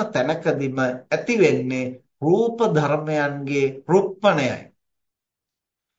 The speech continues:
එතකොට ඇඟේ හැප්පුණා. ඇඟේ හැප්පිලා, අ, අත්, අ, ඇදගෙන වැටුණා. ඊට පස්සේ වැටිලා බිම හැප්පිලා අත කැඩුණා. අ, ඇට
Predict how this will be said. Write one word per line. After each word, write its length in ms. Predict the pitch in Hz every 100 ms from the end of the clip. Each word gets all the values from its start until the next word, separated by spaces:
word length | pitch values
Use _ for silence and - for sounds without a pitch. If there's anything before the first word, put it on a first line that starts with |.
| _
එතකොට 400 | 151 196 185 185 160
ඇඟේ 840 | 135 101 - _ 147 175 214 247
හැප්පුණා. 720 | 202 190 190 _ 247 185 - - _ _ _ _ _ -
ඇඟේ 320 | 156 185 208
හැප්පිලා, 680 | 180 156 - _ 196 214 262 262 262 _ _
අ, 120 | 156 151 143 131 -
අත්, 180 | 156 -
අ, 120 | 135 135 131 123 113 - - _ _ _ _ _ _ - - - _ _ -
ඇදගෙන 360 | 165 196 233 214
වැටුණා. 520 | 180 185 254 170 - - _ _ _ _ 165
ඊට 160 | 185 208
පස්සේ 440 | 208 202 185 151
වැටිලා 500 | 143 - 190 233 262 254
බිම 240 | 147 170 196
හැප්පිලා 640 | 175 165 - 190 220 220 -
අත 180 | 156 214 208
කැඩුණා. 520 | 190 196 226 175 - - _ _ _ _ _ _ -
අ, 80 | 156 135 113 -
ඇට 220 | 156 160